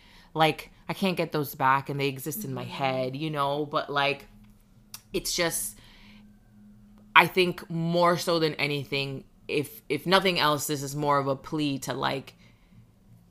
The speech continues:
Speaker 1: let that go.
Speaker 2: I'm trying.
Speaker 1: You know? Or, or, and, you know, a-, a-, because all that to say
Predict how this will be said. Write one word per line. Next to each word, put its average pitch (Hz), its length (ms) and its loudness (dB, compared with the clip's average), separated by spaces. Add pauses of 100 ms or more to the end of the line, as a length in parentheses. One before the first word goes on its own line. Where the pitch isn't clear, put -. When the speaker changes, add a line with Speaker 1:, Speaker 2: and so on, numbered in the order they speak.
(120)
Speaker 1:
let 147 200 -2
that 143 180 2
go. 139 440 -4 (580)
Speaker 2:
I'm 226 100 -10
trying. 208 380 -14 (340)
Speaker 1:
You 185 220 6
know? 180 420 4
Or, 190 180 4
or, 180 160 4 (160)
and, 185 160 4
you 175 140 0
know, 165 300 2
a-, 156 120 0 (120)
a-, 135 80 -2
because 151 720 0 (920)
all 208 140 10
that 220 220 6
to 214 120 -2
say 147 560 2